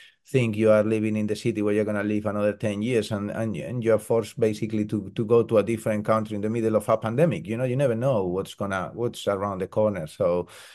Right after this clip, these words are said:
um, I think it's, it's important that we, that we enjoy every day, whatever is the effort that, that we do, and whatever is the, the,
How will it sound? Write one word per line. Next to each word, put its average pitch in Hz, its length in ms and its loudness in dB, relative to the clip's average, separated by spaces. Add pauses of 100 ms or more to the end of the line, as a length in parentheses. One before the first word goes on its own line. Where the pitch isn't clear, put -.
(180)
um, 95 560 2
I 101 120 -2
think 101 240 -6
it's, 78 160 -10
it's 90 180 -8
important 87 400 -2
that 82 160 0
we, 80 280 -8
that 87 200 -4
we 90 120 -6
enjoy 87 340 -2
every 87 180 -4
day, 98 160 2
whatever 98 360 0
is 85 200 -4
the 90 160 -2
effort 87 320 -4
that, 82 240 -4
that 90 160 0
we 90 140 -2
do, 98 460 -2
and 87 220 -4
whatever 92 320 -2
is 90 140 -6
the, 82 160 -8 (220)
the, 90 160 -14